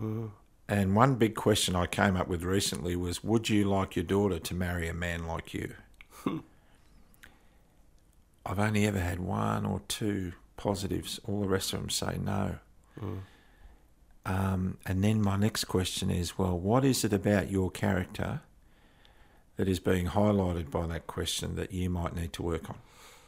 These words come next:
Speaker 1: You know, Graham, I would like my daughter to marry a man like me
Speaker 2: Mm-hmm.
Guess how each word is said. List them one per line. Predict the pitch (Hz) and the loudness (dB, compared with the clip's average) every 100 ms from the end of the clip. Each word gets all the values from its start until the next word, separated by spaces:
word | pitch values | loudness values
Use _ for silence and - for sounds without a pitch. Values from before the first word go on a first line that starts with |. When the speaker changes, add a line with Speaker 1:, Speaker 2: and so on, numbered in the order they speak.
| - _ _ - | -20 _ _ -6
Speaker 1:
You | 120 | 0
know, | 139 | 2
Graham, | 160 170 170 170 - - | 4 6 6 4 0 2
I | 127 | 4
would | 123 131 117 | 6 4 4
like | 98 - | 2 4
my | 98 95 | 2 4
daughter | 104 101 104 | 4 2 2
to | - | 4
marry | 101 101 98 | 6 6 6
a | |
man | 95 95 98 | 6 6 6
like | 92 - | 2 0
me | 104 117 180 - | 2 4 4 0
Speaker 2:
Mm-hmm. | 101 120 | -2 -2